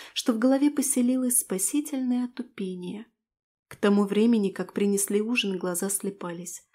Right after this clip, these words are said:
а после еды и горячей ванны меня разморило настолько, что я помнила только, как дошла до кровати. А вот момент, когда голова коснулась подушки, в памяти не остался.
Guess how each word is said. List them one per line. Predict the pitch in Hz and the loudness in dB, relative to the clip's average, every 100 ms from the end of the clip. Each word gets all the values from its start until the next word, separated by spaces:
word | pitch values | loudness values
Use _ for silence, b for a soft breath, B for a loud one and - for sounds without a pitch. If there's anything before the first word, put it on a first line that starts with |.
| B B | B B
а | 208 | 0
после | 208 214 - 214 | 2 2 2 4
еды | 208 185 233 | 4 4 4
и | 214 | 4
горячей | 180 180 185 - 180 | 2 0 -2 -2 -4
ванны | 185 233 226 | -2 -2 -2
меня | 220 202 202 196 | -2 -2 -2 -2
разморило | 190 190 190 190 185 | -2 -4 -4 -4 -6
настолько, | 185 190 - 262 269 - | -6 -8 -6 -6 -6 -8
что | - 214 | -8 -6
я | 202 | -6
помнила | 254 254 240 233 226 | -2 0 2 0 -2
только, | 233 226 - | -2 -2 -6
как | - 190 185 | -8 -8 -6
дошла | 190 - 240 | -6 -4 -4
до | 247 226 | -4 -6
кровати. | - 196 185 175 - - - _ _ _ _ _ | -6 -8 -8 -12 -12 -12 -14 _ _ _ _ _
А | 196 | 0
вот | 196 202 | 2 4
момент, | 196 202 220 220 | 4 6 4 2
когда | 190 190 185 | 0 2 0
голова | 190 190 190 | 2 0 0
коснулась | 185 185 - 185 185 | -2 -4 -2 -2 -4
подушки, | - 175 196 254 - 262 247 _ _ _ | -6 -6 -4 -6 -6 -10 -14 _ _ _
в | |
памяти | 226 208 202 - | -4 -2 -2 -4
не | 196 | -4
остался. | 202 196 - 175 180 - 262 | -4 -6 -10 -14 -12 -12 -12